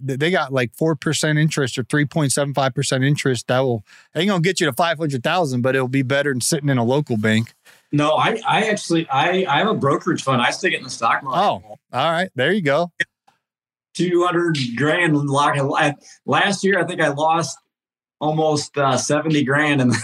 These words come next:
Speaker 2: <laughs> in that account, but it's
Speaker 1: You, do
Speaker 2: coming.
Speaker 1: you put, put 'em in mutual funds or just, what, what
Speaker 2: It's
Speaker 1: do you do?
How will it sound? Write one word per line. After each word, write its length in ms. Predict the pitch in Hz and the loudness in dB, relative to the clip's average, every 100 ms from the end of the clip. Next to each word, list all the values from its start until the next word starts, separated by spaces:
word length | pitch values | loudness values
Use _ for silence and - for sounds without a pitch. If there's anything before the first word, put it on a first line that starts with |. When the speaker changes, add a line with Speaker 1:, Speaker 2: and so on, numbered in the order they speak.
| - - | -4 -6
Speaker 2:
<laughs> 320 | - - - | -2 0 0
in 100 | 165 | 0
that 140 | 156 139 | 0 0
account, 440 | 127 147 127 120 - | 0 0 0 -2 -2
but 260 | 120 117 - _ _ | 0 0 -4 _ _
it's 140 | - 156 | -2 0
Speaker 1:
You, 100 | 170 | 2
do 60 | |
Speaker 2:
coming. 160 | 175 185 | 2 0
Speaker 1:
you 80 | 165 | 0
put, 320 | 160 139 120 | -2 -2 0
put 160 | 202 | 0
'em 100 | 190 | 2
in 200 | 170 139 | 0 0
mutual 340 | 131 160 - 202 | 2 0 0 -2
funds 300 | 214 220 190 | 0 2 2
or 100 | 139 | 2
just, 340 | 131 143 - | 0 -2 -2
what, 220 | 120 143 143 | -2 -2 0
what 20 | |
Speaker 2:
It's 100 | 151 | 0
Speaker 1:
do 60 | 139 | 2
you 60 | |
do? 80 | 131 | 2